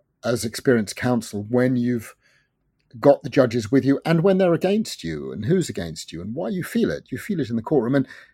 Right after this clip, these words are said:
and you sensed the silence after that video was played. And she was in the room watching the judges, watching her on a screen. It was an extraordinary moment. And at that point, I think you sensed that something significant had happened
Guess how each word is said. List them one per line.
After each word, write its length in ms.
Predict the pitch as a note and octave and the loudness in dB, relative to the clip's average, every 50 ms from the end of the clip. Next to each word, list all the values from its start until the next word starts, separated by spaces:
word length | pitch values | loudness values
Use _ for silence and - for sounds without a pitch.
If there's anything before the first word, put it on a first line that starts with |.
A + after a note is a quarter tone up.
| _ _ _ _ - | _ _ _ _ -4
and 160 | D#3+ D#3 D3+ | -2 0 0
you 100 | F3 D#3+ | 0 0
sensed 640 | - - - - G3 F#3 D3+ B2+ - - - - _ | 0 0 6 8 8 8 8 4 -2 -6 -10 -10 _
the 80 | B2+ | -8
silence 960 | - - - - D3+ D#3 D3+ D3 C#3 C3 B2 A#2+ A2 - - - - - - - _ _ _ _ _ _ _ _ _ _ - | -6 -6 0 4 6 8 8 8 8 8 6 4 0 -4 -10 -10 -10 -10 -12 -14 _ _ _ _ _ _ _ _ _ _ 6
after 360 | C#3+ D3 C#3 - - - A#2+ | 6 6 6 4 -2 -4 -2
that 220 | A2+ G#2 E2+ - _ _ _ | -2 -2 -4 -6 _ _ _
video 360 | - B2+ C3 B2 A#2 A#2 A#2 G#2+ | -6 -4 -2 0 0 0 -2 -2
was 160 | G#2 G#2+ - | -4 -6 -6
played. 260 | - - D#3 C3+ G#2+ | 2 4 4 4 4
And 160 | A2+ B2+ C3 | 2 -2 -2
she 220 | - - - A3 A3 | -2 0 4 4 8
was 220 | G3+ G3+ E3+ E3+ | 8 8 8 8
in 140 | D#3+ D3 C#3+ | 4 4 6
the 80 | C3+ | 6
room 520 | C3 A#2+ A#2+ C3 B2+ A2 F2+ D#2+ C#2+ C#2+ - _ _ _ _ _ _ _ _ _ _ _ _ _ | 4 6 6 6 6 6 2 -2 -6 -12 -14 _ _ _ _ _ _ _ _ _ _ _ _ _
watching 640 | - A2+ A#2 C3 D#3 D#3+ - - - - D#3+ D3+ C3+ | -8 0 4 4 4 4 4 -2 -2 0 0 2 2
the 80 | C3+ | 0
judges, 560 | B2 - - C#3+ B2+ B2 - - B2 A2+ - G#2+ | -2 2 4 6 6 6 4 2 0 0 0 2
watching 420 | A2+ B2 A#2+ - - - A#2 A2 | 0 0 0 0 -4 -4 -2 -2
her 300 | G2 - B2+ A#2+ A#2 A2 | 0 2 4 4 4 2
on 80 | G2 F#2+ | 0 -2
a 60 | F#2 | -6
screen. 460 | - - - - C#3+ B2+ G#2 F2 E2+ | -8 -10 -4 2 2 2 2 2 -4
It 100 | - - | -8 -6
was 200 | B2+ C#3 D3 B2 | -4 -2 -2 0
an 100 | B2+ A2+ | 0 0
extraordinary 720 | G#2+ - - - - - C#3 B2 G2+ G2 F#2+ F2 F2+ G2+ | 0 -2 -6 -10 -2 0 0 0 0 -2 -8 -8 -8 -8
moment. 440 | G2+ A2 A2+ G#2+ F#2+ D#2 D#2+ D#2 - _ _ _ _ - - _ _ _ _ _ | -6 -6 -6 -6 -8 -10 -12 -16 -20 _ _ _ _ -20 -20 _ _ _ _ _
And 160 | C3 D3+ D3 | 0 2 2
at 160 | C#3+ - - | 2 2 4
that 240 | - E3 E3+ - - | 4 4 4 4 0
point, 240 | - C#3+ B2+ A#2+ A#2 | 0 2 2 2 2
I 100 | A#2+ A2+ | -2 -2
think 260 | - B2+ A#2 A2 - | 0 -2 -2 -2 -2
you 60 | A#2 | -4
sensed 560 | A2 - - - C3 A#2 G#2 G2 F#2+ - - - | -4 -4 -4 -2 0 0 0 -2 -6 -12 -12 -14
that 140 | G2+ - | -14 -14
something 360 | - - C#3 A#2 - G#2+ A2+ G#2+ | -6 -4 -4 -4 -4 -6 -8 -8
significant 680 | - - G#2+ G2+ A#2 A#2+ G2+ - G#2 G2 - G2+ - | -8 -8 -4 -2 -2 -2 -2 -6 -10 -8 -8 -10 -10
had 120 | - F#2+ F#2+ | -12 -14 -12
happened 500 | F#2 A2 G#2 - - F2 F2 F2+ - | -12 -12 -12 -12 -12 -12 -12 -12 -16